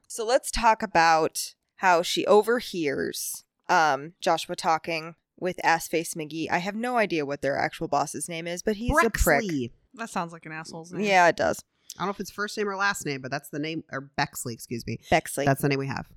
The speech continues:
Speaker 1: Bexley's an asshole. She has, she overhears him having a conversation saying he doesn't need to worry about beating her for the job and everything. And it's after they're in their, like,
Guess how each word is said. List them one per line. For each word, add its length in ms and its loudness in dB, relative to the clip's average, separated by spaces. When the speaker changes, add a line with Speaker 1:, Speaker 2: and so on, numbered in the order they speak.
Speaker 1:
Bexley's 400 6
an 60 0
asshole. 400 0
She 180 -2
has, 400 6
she 220 0
overhears 640 4
him 160 -4
having 280 -6
a 60 -10
conversation 800 -4
saying 260 -2
he 140 -6
doesn't 260 -2
need 200 -6
to 100 0
worry 340 0
about 460 2
beating 360 2
her 480 -2
for 280 6
the 100 2
job 400 4
and 120 2
everything. 460 0
And 80 0
it's 140 -2
after 400 6
they're 260 6
in 300 0
their, 180 2
like, 280 -4